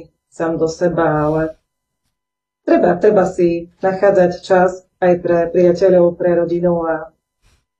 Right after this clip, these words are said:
pre mňa to je najdôležitejšie. My sa radi stretávame, máme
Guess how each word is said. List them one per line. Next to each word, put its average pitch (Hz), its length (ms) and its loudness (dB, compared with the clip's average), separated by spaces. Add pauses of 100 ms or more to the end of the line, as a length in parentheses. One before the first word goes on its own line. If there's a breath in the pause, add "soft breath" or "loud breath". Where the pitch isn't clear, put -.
(160)
pre 233 160 2
mňa 208 240 4
to 214 100 0
je 208 120 2
najdôležitejšie. 165 760 -2
My 170 120 -4
sa - 120 -2
radi 190 180 4
stretávame, 170 600 0
máme 170 400 -2